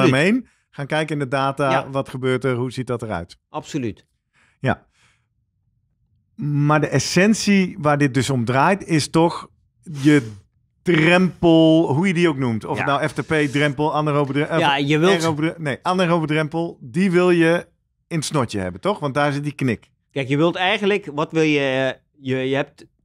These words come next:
Speaker 2: we hebben het altijd over twee overgangen. En het zijn niet, weet je, drempels, het zijn eigenlijk overgangen.
Speaker 1: Ja.
Speaker 2: Hè, dat is aeroob naar aeroob, anaeroob, steady state. En anaero-, aeroob, anaeroob, steady state naar niet meer steady state.
Speaker 1: Nee.
Speaker 2: Die twee
Speaker 1: En,
Speaker 2: heb
Speaker 1: en
Speaker 2: je.
Speaker 1: die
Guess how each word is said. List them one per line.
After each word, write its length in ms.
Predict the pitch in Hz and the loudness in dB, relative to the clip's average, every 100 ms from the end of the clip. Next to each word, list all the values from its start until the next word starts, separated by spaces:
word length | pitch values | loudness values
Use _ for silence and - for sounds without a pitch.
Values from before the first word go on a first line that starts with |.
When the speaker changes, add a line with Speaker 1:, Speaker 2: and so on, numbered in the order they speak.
| _ | _
Speaker 2:
we 120 | - | -6
hebben 180 | 135 151 | -4 -2
het 100 | 147 | -2
altijd 200 | 156 151 | -2 -2
over 220 | 147 127 | -2 -2
twee 240 | - 185 196 | -2 0 2
overgangen. 640 | 185 151 110 117 90 87 | 2 2 -2 -6 -6 -8
En 120 | 95 | -10
het 120 | 107 107 | -10 -6
zijn 140 | 123 | -4
niet, 220 | 135 127 117 | -4 -6 -12
weet 220 | 113 123 | -10 -8
je, 80 | 98 | -6
drempels, 520 | 117 143 156 147 - | -4 -2 -2 -6 -8
het 120 | - | -12
zijn 140 | 113 151 | -4 0
eigenlijk 300 | 160 - 180 | 0 2 2
overgangen. 540 | 156 107 127 139 196 _ | 2 0 -2 -2 -6 _
Speaker 1:
Ja. 300 | - 117 - _ | -8 -6 -6 _
Speaker 2:
Hè, 180 | - 143 | -6 -2
dat 80 | 147 | -2
is 120 | 123 | -2
aeroob 680 | 165 160 156 139 156 160 _ | 0 2 2 2 2 2 _
naar 240 | - 131 139 | -8 -4 -2
aeroob, 500 | 151 147 139 135 120 | 0 0 2 0 0
anaeroob, 600 | 151 180 170 156 165 - | 0 0 2 2 2 -2
steady 280 | - 147 123 | -2 -2 -2
state. 420 | - 165 190 - | -2 0 0 -4
En 180 | - 147 | -6 -4
anaero-, 420 | 160 156 147 151 | 0 2 2 0
aeroob, 420 | 151 147 147 139 | 0 0 0 -2
anaeroob, 420 | 135 139 139 135 135 | -2 -2 0 -2 -2
steady 240 | 147 131 | -2 -2
state 300 | 120 139 131 | -2 -2 -2
naar 180 | 123 127 | -4 -4
niet 220 | 127 120 - | -2 -4 -8
meer 160 | 90 | -18
steady 240 | - 87 82 | -16 -16 -18
state. 160 | - 80 | -18 -18
Speaker 1:
Nee. 180 | - _ _ _ _ - | -18 _ _ _ _ -10
Speaker 2:
Die 140 | 170 | -8
twee 180 | 180 185 | 0 2
Speaker 1:
En, 80 | 143 | 2
Speaker 2:
heb 120 | 127 | 2
Speaker 1:
en 80 | 143 | 0
Speaker 2:
je. 80 | 139 | 0
Speaker 1:
die 180 | 139 | -2